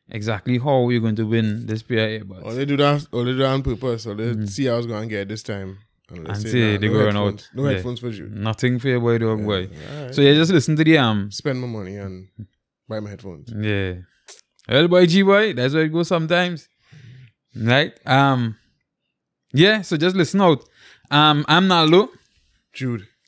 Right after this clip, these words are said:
Speaker 1: And we're on the inside again for another week. Interesting week. Very, very interesting week. Um, I had a lot of arguments this week, boy. And I wouldn't say arguments, you know, but a lot of differences of opinions with people. And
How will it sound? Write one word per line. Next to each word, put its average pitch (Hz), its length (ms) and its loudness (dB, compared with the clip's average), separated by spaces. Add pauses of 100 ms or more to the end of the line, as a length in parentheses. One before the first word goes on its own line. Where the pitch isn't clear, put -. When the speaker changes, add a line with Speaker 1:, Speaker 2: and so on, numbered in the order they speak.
(180)
Speaker 1:
And 131 260 2
we're 135 140 4
on 131 100 0
the 139 200 -2
inside 160 420 0
again 135 380 0 (360)
for 143 120 2
another 180 280 6
week. 190 320 2 (140)
Interesting 170 500 0
week. 151 380 0
Very, 139 300 0
very 165 260 2
interesting 143 420 -4
week. 135 180 -4
Um, 107 540 -2 (320)
I 127 40 -2
had - 100 0
a 202 60 0
lot 123 320 -4
of 196 60 -2 (100)
arguments 131 420 0
this 151 140 -6
week, 147 140 -6
boy. 110 380 -2
And 110 300 -2 (440)
I 190 80 2
wouldn't 285 200 2
say 302 80 2
arguments, 175 440 2
you 196 80 6
know, 135 240 2
but 127 120 -4
a 143 40 0
lot 165 160 0
of 185 160 2
differences 135 480 -2
of 139 160 0
opinions 123 500 0
with 127 140 -6
people. 120 320 -2
And 110 240 -2